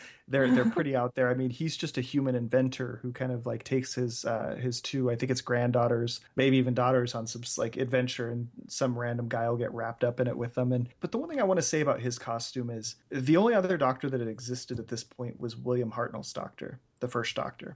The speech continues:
Speaker 1: But when I look at the, the costume of the T V, or sorry, of the, of the film Doctor,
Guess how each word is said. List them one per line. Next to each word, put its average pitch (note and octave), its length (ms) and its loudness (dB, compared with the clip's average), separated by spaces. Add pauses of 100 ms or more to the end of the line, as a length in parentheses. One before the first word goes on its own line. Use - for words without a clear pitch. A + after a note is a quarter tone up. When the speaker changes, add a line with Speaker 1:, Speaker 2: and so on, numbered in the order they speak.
(140)
Speaker 1:
But D3+ 160 4
when F#3 160 4
I E3+ 80 6
look D#3 460 4
at B3 180 -4
the, D3 240 2 (100)
the C3+ 140 -4
costume C#3 440 -2
of B2+ 280 0
the A#2+ 100 0
T C3 220 -2
V, B2+ 180 0
or B2 160 6
sorry, A#2+ 260 2
of A#2 140 -4
the, B2 120 6
of B2+ 160 2
the B2+ 80 -2
film C3 320 4
Doctor, A#2+ 480 -4